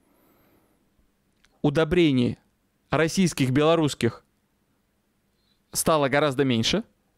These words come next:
а цена на них тоже снижается. Здесь, э, мы не будем долго рассуждать на тему конспирологии, но имейте в виду, друзья, эм, версия того, что глобальный голод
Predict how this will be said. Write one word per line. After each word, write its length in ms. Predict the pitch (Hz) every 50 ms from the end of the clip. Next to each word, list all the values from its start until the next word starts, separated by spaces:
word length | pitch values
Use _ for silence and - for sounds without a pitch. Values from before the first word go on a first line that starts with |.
| _ _ _ - - -
а 120 | - 151
цена 300 | - - - 190 202 226
на 80 | 226 220
них 160 | 214 208 185
тоже 240 | - 208 185 160 160
снижается. 600 | - - 156 143 143 139 131 131 - - - 156 _ _ _ _ _ _ _ _ _ _ _ _ - - - - - - - - - -
Здесь, 340 | 143 165 233 233 - -
э, 500 | 190 190 180 170 165 160 156 147 143 139 135 - 143 139
мы 140 | - 147 175
не 80 | 196 202
будем 320 | 185 190 160 151 151 139
долго 340 | 139 185 180 160 139 147 147
рассуждать 460 | 143 147 - 170 165 151 147 147 -
на 100 | 151 151
тему 220 | 139 156 139 131 127
конспирологии, 720 | - 143 139 - - 165 175 190 220 254 196 151 123 110
но 400 | 104 131 156 156 143 123 - _ _ _ _ _ _ _ _ _ _ _ _ - _ _ _ - - -
имейте 360 | 156 160 180 185 175 - 175
в 20 |
виду, 200 | 175 160 139 135
друзья, 480 | 117 117 123 127 117 123 117 117 110 - _ _ _ _ - - - - - _ -
эм, 480 | - 127 123 113 98 80 - - - - _ _ _ _ _ _ - -
версия 520 | 143 135 156 196 190 160 - - 139 131
того, 280 | - 151 147 147 156 143
что 220 | - - - 117
глобальный 540 | 113 127 147 160 156 147 165 139 123 120 123
голод 500 | 120 120 143 151 139 117 110 - - -